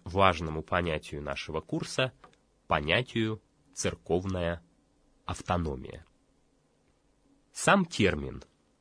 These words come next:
«автономия» вошел в церковный лексикон из гражданского права. В светском законе этим термином обозначается местная организация, имеющая право на самоуправление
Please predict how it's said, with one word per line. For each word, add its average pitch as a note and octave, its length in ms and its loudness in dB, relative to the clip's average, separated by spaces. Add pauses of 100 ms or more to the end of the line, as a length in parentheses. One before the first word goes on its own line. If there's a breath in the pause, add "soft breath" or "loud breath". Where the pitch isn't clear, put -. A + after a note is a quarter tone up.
(160)
«автономия» D#2+ 800 0 (540)
вошел C#3+ 380 2
в - 80 -10
церковный G2 600 0
лексикон G2+ 640 0
из - 320 -6
гражданского E2+ 800 -2
права. - 420 -8 (1000 loud breath)
В - 60 -16
светском G2+ 560 2
законе F#2+ 720 0
этим F2+ 340 -6
термином F#2+ 580 -4 (300 loud breath)
обозначается F#2+ 960 -2
местная G2+ 600 0
организация, G2 1160 -4 (460 soft breath)
имеющая F#2 640 2
право C3 380 2
на D#2+ 160 0
самоуправление G#2+ 1200 0